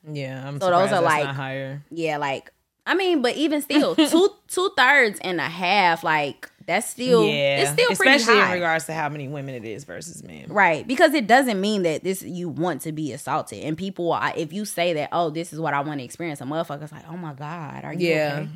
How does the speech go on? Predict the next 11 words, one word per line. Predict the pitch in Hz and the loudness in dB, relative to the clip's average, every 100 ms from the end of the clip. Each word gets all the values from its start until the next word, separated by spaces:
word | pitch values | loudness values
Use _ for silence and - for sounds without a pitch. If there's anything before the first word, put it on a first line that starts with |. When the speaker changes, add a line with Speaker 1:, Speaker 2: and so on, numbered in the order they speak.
| - | -12
Speaker 2:
okay?" | 139 | -6
Speaker 1:
yeah, | 151 139 | -4 -2
like, | 139 | -4
Speaker 2:
It's | 135 | 0
Speaker 1:
"Are | |
Speaker 2:
like, | 139 143 | 0 0
Speaker 1:
you | |
good?" | 143 139 - - _ _ - - | -4 -8 -12 -20 _ _ -20 -18
Speaker 2:
I | 269 | -18
just, | - 214 - _ - _ _ _ 143 143 _ _ _ _ _ _ - | -12 -12 -12 _ -20 _ _ _ _ _ _ _ _ _ _ _ 2
Yes, | 254 330 175 165 | 8 8 6 2